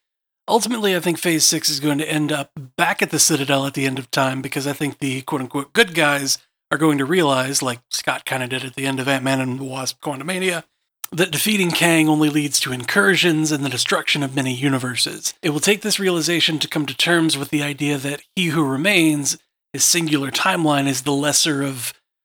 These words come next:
two evils. So instead of killing all the Kangs, they will allow one to survive, thus he who remains to manage the singular timeline. Then the final scene of Loki season one will be replayed as the finale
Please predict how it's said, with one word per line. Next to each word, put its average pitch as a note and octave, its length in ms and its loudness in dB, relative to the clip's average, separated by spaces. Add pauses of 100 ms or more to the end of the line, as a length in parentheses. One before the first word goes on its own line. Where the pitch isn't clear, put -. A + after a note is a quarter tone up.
(260)
two D3 320 2
evils. C3 720 -2 (920)
So D3+ 260 2
instead C#3+ 260 2
of C3+ 140 -6
killing C#4+ 340 2
all E3 120 6
the D3+ 100 -2
Kangs, C#3+ 480 0
they D3 160 0
will C#3+ 180 -2
allow C#3 300 -2
one F#3 340 0
to D#3 80 0
survive, B2 480 -2
thus C#3 220 0
he E3 140 -4
who C#3 120 -4
remains D#3 640 2 (380)
to - 120 -4
manage D#3 480 2
the C3+ 120 -2
singular C3+ 560 -2
timeline. C3 760 -6 (440)
Then E3+ 120 4
the E3 80 6
final E3 280 2
scene D#3 240 2
of C#3 100 0
Loki D#3+ 360 2
season C3+ 360 0
one D#3+ 220 4
will C#3 120 0
be C#3 100 0
replayed D#3 420 0
as C3+ 140 -6
the - 80 -10
finale D3+ 640 0